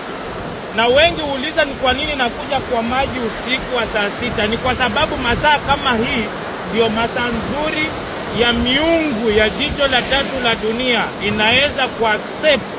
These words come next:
na kujibu maombi kwa haraka na kukukubali kibinafsi kwa haraka zaidi. Don, nenda ukasaidie na wengine wanaotaka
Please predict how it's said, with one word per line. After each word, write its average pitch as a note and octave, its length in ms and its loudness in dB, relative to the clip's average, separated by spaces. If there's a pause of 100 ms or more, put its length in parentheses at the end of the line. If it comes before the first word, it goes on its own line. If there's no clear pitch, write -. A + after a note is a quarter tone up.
(200)
na G#3+ 120 2
kujibu A3+ 520 -4 (120)
maombi B3+ 440 2
kwa A3 280 2
haraka A3 560 2 (480)
na G#3 100 2
kukukubali A#3+ 1000 0 (140)
kibinafsi A3+ 760 -2 (1400)
kwa A3 120 4
haraka A#3+ 720 2 (440)
zaidi. G3+ 420 0 (320)
Don, C4+ 240 6 (880)
nenda C4+ 420 0 (880)
ukasaidie A3 640 -2
na A#3+ 120 -2
wengine G#3 400 -4
wanaotaka G#3+ 560 -2